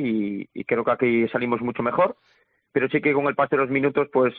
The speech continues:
eh, yo creo que estuvimos más imprecisos, más nerviosos quizás,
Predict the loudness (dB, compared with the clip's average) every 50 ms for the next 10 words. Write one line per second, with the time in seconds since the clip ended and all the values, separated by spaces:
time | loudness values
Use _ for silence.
0 | -10 _ -6 -4 -2 -2 0 -2 -2 -4 -2 -2 -2 0 0 -2 -2 -2 -4 -4
1 | -4 -4 -4 -4 -2 -2 -2 -2 -2 -4 -4 -4 -2 -2 -4 -2 0 0 0 0
2 | 0 0 0 0 0 0 0 -2 0 0 2 2 0 0 0 -2 -6 -6 -6 -4
3 | -2 -2 -2 -2 -4